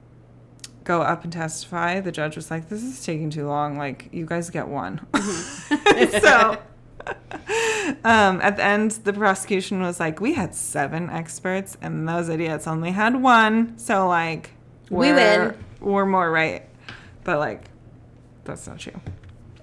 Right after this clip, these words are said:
Speaker 1: At one point in the three years, a jailhouse snitch came forward to say that Ray had admitted to everything to him. Um, it came to light that the prosecution had given the snitch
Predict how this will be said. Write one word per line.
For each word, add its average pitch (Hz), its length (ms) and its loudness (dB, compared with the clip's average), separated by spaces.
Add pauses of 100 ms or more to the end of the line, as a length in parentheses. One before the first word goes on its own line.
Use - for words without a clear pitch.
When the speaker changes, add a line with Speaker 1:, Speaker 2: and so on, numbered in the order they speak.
(120)
Speaker 1:
At 208 120 4
one 233 200 4
point 214 340 0 (160)
in 208 140 0
the 220 80 -2
three 359 480 6
years, 277 640 0 (460)
a 208 80 6
jailhouse 220 560 6
snitch 202 260 -2
came 214 240 0
forward 214 260 2
to 226 60 -8
say 190 220 -2
that 180 220 2
Ray 170 220 0
had 190 200 0
admitted 175 520 -2
to 240 140 0
everything 233 720 0 (160)
to 240 120 -4
him. 226 380 -2 (460)
Um, 202 220 6
it 190 80 0
came 226 240 2
to 226 140 2
light 202 300 2 (180)
that 196 300 -2
the 196 60 -4
prosecution 269 720 -2
had 214 280 -4
given 202 300 0
the 185 60 -4
snitch - 560 -6